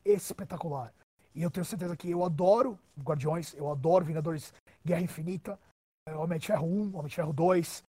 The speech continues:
é, mais um monte, eu posso citar Capitão América, Soldado Invernal, até o Guerra Civil, em alguns momentos eu acho muito interessantes, mas cena de ação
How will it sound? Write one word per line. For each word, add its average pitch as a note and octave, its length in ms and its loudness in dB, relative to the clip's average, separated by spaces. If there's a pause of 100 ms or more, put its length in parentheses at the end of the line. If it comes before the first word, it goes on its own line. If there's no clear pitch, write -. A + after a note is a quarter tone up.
(140)
é, D3+ 720 -6 (100)
mais F#3+ 300 4
um G#3+ 40 -2
monte, F3+ 240 0
eu D3 60 -6
posso D#3 140 -6
citar D#3+ 140 -6
Capitão - 200 0
América, F3 220 -2
Soldado E3 160 0
Invernal, E3 380 2
até E3 120 -4
o A#3 40 -2
Guerra F#3 180 0
Civil, E3+ 260 -6
em F3 40 -2
alguns D3+ 160 -4
momentos D#3 320 -4
eu D#3 60 -4
acho - 140 -12 (340)
muito G#3 260 2
interessantes, E3 580 -4 (360)
mas C#3+ 300 -8 (160)
cena F#3+ 320 -6
de D#3+ 100 -4
ação C3+ 440 -6